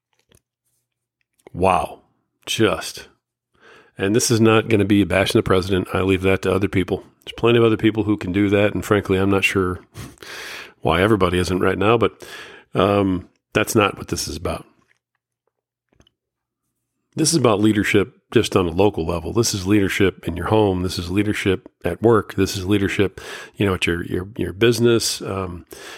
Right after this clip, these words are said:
you know, in your church, in your community, in your state. I mean, everywhere you look, there's a lack of it.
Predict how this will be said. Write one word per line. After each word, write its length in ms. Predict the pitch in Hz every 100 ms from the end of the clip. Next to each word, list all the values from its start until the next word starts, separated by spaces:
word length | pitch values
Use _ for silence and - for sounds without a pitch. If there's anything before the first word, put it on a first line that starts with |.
| - -
you 80 |
know, 120 | 101 92
in 80 |
your 100 | 82
church, 580 | - - 117 110 - - _ - - -
in 100 | 87
your 80 |
community, 680 | - 98 110 107 101 98 95 _ - - _ _
in 140 | 92 92
your 80 | -
state. 520 | - 104 98 - - _ -
I 60 |
mean, 300 | 87 85 90 - _ _ -
everywhere 240 | 139 123
you 80 | 92
look, 360 | 101 90 - - _ _ _ _ _ _ _ _ _ _ _ _ _ _ _ _ _ _ _
there's 200 | 113 120
a 60 | 104
lack 300 | 92 104 -
of 160 | 98
it. 120 | 87